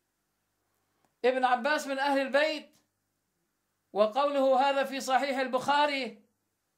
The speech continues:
أنا أعجب والله. ما، أنت تدعونا، أنت تدعونا إلى حق ولا تدعونا إلى حيرة؟ إلى الآن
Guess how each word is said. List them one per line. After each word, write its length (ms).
أنا 200
أعجب 340
والله. 360
ما، 300
أنت 240
تدعونا، 800
أنت 160
تدعونا 720
إلى 220
حق 540
ولا 200
تدعونا 540
إلى 120
حيرة؟ 640
إلى 160
الآن 580